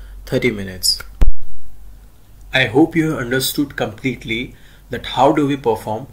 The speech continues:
calculations in Smart Point. Now we will move further and learn about currency conversion. But before that,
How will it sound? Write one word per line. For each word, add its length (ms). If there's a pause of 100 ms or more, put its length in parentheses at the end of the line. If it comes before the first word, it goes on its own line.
calculations 760
in 140
Smart 400
Point. 180 (1500)
Now 380 (460)
we 100
will 140
move 280
further 520 (320)
and 160
learn 160
about 340
currency 440
conversion. 680 (840)
But 140
before 320
that, 300